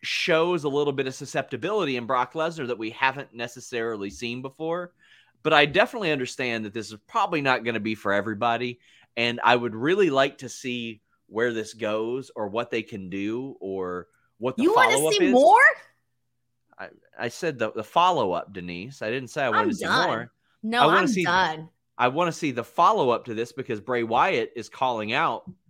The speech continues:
Speaker 1: Brock and or Bobby Lashley. So, like, what happens? Is he gonna take on Lashley 'cause Lashley won? Does he, you know, do he and Uncle Howdy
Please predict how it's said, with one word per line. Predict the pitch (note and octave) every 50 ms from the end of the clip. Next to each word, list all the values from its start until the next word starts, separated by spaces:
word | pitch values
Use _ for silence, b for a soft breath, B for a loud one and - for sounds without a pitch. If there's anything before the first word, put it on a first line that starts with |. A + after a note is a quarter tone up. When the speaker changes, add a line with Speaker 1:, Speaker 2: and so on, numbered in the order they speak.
| - _ -
Speaker 1:
Brock | - A2+ G2+ F#2+ G2 G2+ - _ _ _ - F#2 - -
and | A2 G#2+ G#2 G2+ G2 F#2 F#2+ -
or | G2 G2 G2+ G2 F#2+ F#2 F2+ F2 - _ _ _
Bobby | - G2+ G2 F#2+ F#2+ F#2
Lashley. | F2+ F2+ F2+ F2 F2 - - - - F2+ A#2
So, | B2 - - D3+
like, | C3 A#2+ A2+ G#2 - _ _ _ _ _ _ _ _ _ _
what | - A2+ C3+ D#3
happens? | C#3+ C#3+ D#3+ F#3 - - C#3 G#2+
Is | G2+ G2+ -
he | B2
gonna | A2 A2+ A2+ A2
take | G#2 - C3 A#2+ -
on | A2+ A2 G2+ G2
Lashley | G2+ G2 G#2 A#2 - - - G3 G3+
'cause | G3 C3 G#2
Lashley | A2+ A2+ G#2+ G#2+ - - G#2 G2
won? | F2+ F2+ G2 G#2 A2 C3 F3+ A3 - _ b b b b b b b
Does | b B2+ A#2
he, | - C3+ A#2+ G#2+ _ _ _ _ _ _ _ _ _ _ _
you | - G2 D#2+
know, | A2 G#2+ G#2
do | G#2+ B2 A#2 G2+
he | F#2 B2+ D#3+ F3 F3
and | D3+ C#3
Uncle | D3 D#3+ F3 D3+ - D#3+ D3
Howdy | C3 - C#3+ C#3+ C3+ D3+ F3 F#3 A#3 C4 C#4+ D#4+ D4+